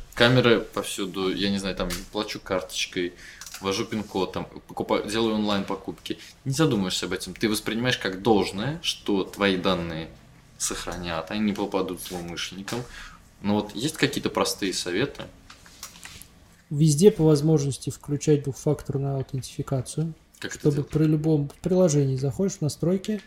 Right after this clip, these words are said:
Speaker 2: и там есть возможность выбрать двухфакторную аутентификацию.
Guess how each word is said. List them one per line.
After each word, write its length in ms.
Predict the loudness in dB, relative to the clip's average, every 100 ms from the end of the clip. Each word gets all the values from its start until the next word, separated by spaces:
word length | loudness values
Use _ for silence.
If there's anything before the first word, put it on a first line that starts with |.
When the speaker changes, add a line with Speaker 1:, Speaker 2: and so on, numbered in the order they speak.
| -16 _ _ _ -16 -10
Speaker 2:
и 40 |
там 360 | 4 4 6 4
есть 240 | 2 2 0
возможность 420 | 2 0 0 -2
выбрать 240 | -2 -2
двухфакторную 520 | -4 -6 -6 -6 10
аутентификацию. 720 | 12 12 10 10 10 10 6